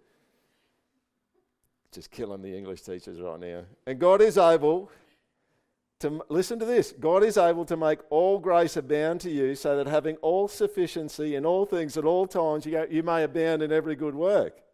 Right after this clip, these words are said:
As it is written, he has distributed freely, he has given to the poor, his righteousness endures forever. He who supplies seed to the sower and bread for food will supply and multiply your seed for sowing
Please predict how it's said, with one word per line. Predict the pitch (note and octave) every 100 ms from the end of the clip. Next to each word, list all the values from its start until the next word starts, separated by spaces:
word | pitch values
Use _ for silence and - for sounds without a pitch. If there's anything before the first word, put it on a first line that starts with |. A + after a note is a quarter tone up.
| _ _ _ _ _ _ _ _ _ _ _ _ _ _
As | D3+ F3+
it | F#3
is | E3+ C#3
written, | F3 G3 C#3+
he | A2 C#3+
has | C#3+
distributed | D3 - E3 C#3+ B2+ A2+
freely, | - C#3+ D#3 F#3 B3 E4 _ _ -
he | C3
has | A#2
given | D3+ D3
to | C#3
the | A2+
poor, | - D3 E3+ F3
his | C#3 A#2
righteousness | C3 C3 C#3+ - C3
endures | B2 A2 A#2+ A2+
forever. | - C3 E3 F#2 - _ _ -
He | F#3+ A#3+
who | A3+ A3
supplies | G3 F3 F3 D#3+ D3
seed | - D#3+ D3+
to | A#2
the | A2
sower | - D#3 D3+ -
and | A#2
bread | C3+ C3+
for | C3+ A2+
food | - F3+ D#3+ B2
will | D3
supply | C#3 F3 - E3+ E3+ F3+
and | D3+
multiply | E3 F#3+ F3+ D#3 C#3
your | B2+ C#3+ G3
seed | - D#3 C3+
for | B2
sowing | A2+ C#3+ B2+ A#2 D#3+